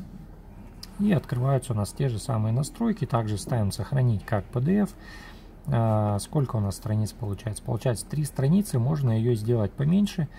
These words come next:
и нажать вот здесь, допустим, в поля, поставим "нет". Да, соответственно, у нас становится меньше и получается две страницы. Нажимаем "Сохранить" и выбираем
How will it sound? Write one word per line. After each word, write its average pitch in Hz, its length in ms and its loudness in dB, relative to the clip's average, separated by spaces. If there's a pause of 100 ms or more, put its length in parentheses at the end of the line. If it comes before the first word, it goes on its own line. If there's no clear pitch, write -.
(380)
и 156 80 4
нажать 127 420 2
вот 113 120 -2
здесь, 120 220 -2
допустим, 117 480 -4
в - 40 -6
поля, 156 420 2 (320)
поставим 110 580 0
"нет". 104 180 2 (1120)
Да, 156 180 0
соответственно, 110 640 0
у 101 40 0
нас 98 140 -2
становится 110 520 0
меньше 190 400 2
и 175 40 0
получается 127 560 0
две 113 200 4
страницы. 107 520 -2
Нажимаем 110 480 2
"Сохранить" 175 500 2 (840)
и 196 60 2
выбираем 143 600 4